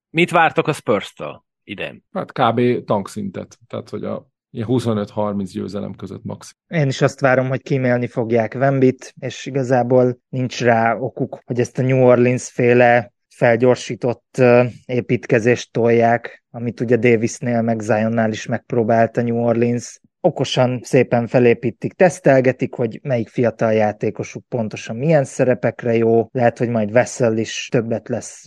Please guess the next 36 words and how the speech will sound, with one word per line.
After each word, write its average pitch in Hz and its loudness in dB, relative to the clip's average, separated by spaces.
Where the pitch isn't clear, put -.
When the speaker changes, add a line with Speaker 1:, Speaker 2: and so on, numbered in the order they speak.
Speaker 3:
labdás 143 2
akciókkal. 117 -2
Én 156 -8
nagyjából 113 -2
ezt, - -8
ezt - -10
várom. 120 -8
Speaker 1:
És 127 -6
a 131 -4
ti 131 -2
véleményetek 143 0
erről 131 2
a 127 4
hármas 120 -2
magról? 120 0
Mert - -6
Wembit 117 -2
kár 123 -2
kitárgyalni 120 -2
szerintem, 110 -4
hogy 110 -4
hosszú 151 0
távon 143 2
ők 127 0
alapkövei 143 2
lehetnek 143 0
a 123 -2
Spursnek, 113 -2
esetleg 104 -8
egy 98 -6
dinasztia 107 -6
részei 131 0
lehetnek, 127 -2
vagy 113 0
ehhez 120 0
őt, 113 -2